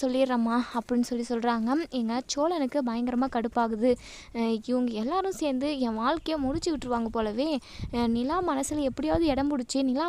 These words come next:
இந்த வீட்லயே இருக்க வைக்கணும் அப்படின்னு நினைச்சா, அம், அஹ், சேரன் அண்ணனே, அஹ், நிலாவை இந்த வீட்டை விட்டு துரத்திடும் போலவே அப்படின்னு சொல்லிட்டு இங்க சோழன் வந்து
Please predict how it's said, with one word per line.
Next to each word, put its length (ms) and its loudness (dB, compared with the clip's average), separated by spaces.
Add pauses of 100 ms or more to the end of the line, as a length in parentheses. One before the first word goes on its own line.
இந்த 160 2
வீட்லயே 360 -2
இருக்க 260 0
வைக்கணும் 340 0
அப்படின்னு 280 0
நினைச்சா, 360 2 (320)
அம், 340 2
அஹ், 340 -2
சேரன் 420 2
அண்ணனே, 440 0
அஹ், 180 0
நிலாவை 340 2
இந்த 160 2
வீட்டை 260 0
விட்டு 260 -2
துரத்திடும் 400 0
போலவே 400 2
அப்படின்னு 260 0
சொல்லிட்டு 320 -2
இங்க 200 0
சோழன் 300 -2
வந்து 380 2